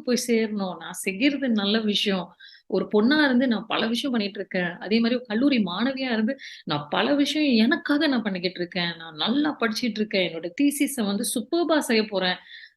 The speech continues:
ரிசர்ச்லயே, டிகிரிலயே நான் தான் one of the top student-ஆ ஆக போறேன் அப்படிங்கிற ஒரு விஷயத்த, ஒரு பி ஹெச் டி படிப்பா இருக்கட்டும், மாஸ்டர் படிப்பா இருக்கட்டும்,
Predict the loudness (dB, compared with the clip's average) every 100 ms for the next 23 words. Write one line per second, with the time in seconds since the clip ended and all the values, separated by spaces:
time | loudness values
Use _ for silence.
0 | 0 2 4 2 4 4 4 4 4 4
1 | 2 2 2 2 2 2 -2 -4 -6 -2
2 | 4 6 6 4 0 0 -2 -2 -2 -2
3 | -2 -6 -2 0 2 0 0 0 2 2
4 | 2 2 0 -2 -2 0 2 0 -2 -2
5 | -2 -2 -2 -4 -6 -6 -4 -2 -2 2
6 | 2 2 0 0 0 -6